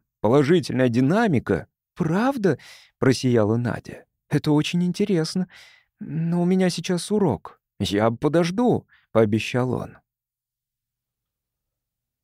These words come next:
Уроки закончились, разбежался шестой Б после урока русского класса, в кабинете остались только Артём и Даша. Артём смотрел в окно, наблюдая,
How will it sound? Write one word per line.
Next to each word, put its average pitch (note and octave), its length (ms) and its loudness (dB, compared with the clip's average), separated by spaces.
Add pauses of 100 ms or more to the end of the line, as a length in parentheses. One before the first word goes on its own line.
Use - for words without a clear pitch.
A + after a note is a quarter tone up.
(240)
Уроки A#3 280 2
закончились, A3 880 0
разбежался B2+ 640 2
шестой B2 360 2
Б E3+ 220 2
после E3 300 0
урока A2+ 300 2
русского G#2+ 380 0
класса, F#3+ 600 -4
в - 80 -20
кабинете F3+ 440 0
остались F#3 420 0
только B2+ 320 0
Артём D3+ 600 -2
и C#3+ 100 0
Даша. G2 580 -8 (380)
Артём A2 360 2
смотрел A#2+ 420 0
в G#2+ 80 -2
окно, C#3 360 0
наблюдая, A#2+ 580 0